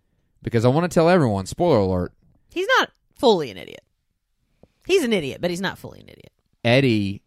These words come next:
Speaker 1: is going to save the day.
Speaker 2: Yes. It, he, Clark, I mean, he, Clark says it later. He says, you know, his heart's bigger than his brain, and that's true.
Speaker 1: That's true,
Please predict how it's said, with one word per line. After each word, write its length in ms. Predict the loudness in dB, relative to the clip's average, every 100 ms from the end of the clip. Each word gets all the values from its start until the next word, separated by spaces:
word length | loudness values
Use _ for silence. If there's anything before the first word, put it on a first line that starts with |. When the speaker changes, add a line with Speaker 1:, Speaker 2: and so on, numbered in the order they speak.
| _ _ _
Speaker 1:
is 240 | -2 -2 0
going 580 | 2 4 2 -2 -8 -18 _
to 140 | -6 -6
save 600 | -4 -2 0 0 -2 -6 _ _
the 140 | -10
day. 200 | -8 -8
Speaker 2:
Yes. 560 | -8 -10 -10 -14 -14 -18 _ _ _ _ _ -20 -4
It, 180 | -4 -2
he, 320 | -4 -4 -6 -10
Clark, 380 | -4 0 0 0 -8
I 80 | -6
mean, 160 | -4 -4
he, 240 | -6 -8
Clark 320 | -4 0 0 -2
says 280 | -4 -2
it 180 | -4 -12 _
later. 380 | -8 -6 -6 -12
He 120 | -12 -10
says, 340 | -4 -4 -6
you 60 | -8
know, 160 | -4 -4
his 180 | -4
heart's 340 | -4 -2 -2 -2
bigger 200 | -6 -6
than 100 | -8
his 100 | -10
brain, 300 | -6 -6 -6
and 80 | -10
that's 180 | -12 -12
true. 220 | -12 -12 -18 _
Speaker 1:
That's 260 | -2 -2
true, 380 | -2 4 4 4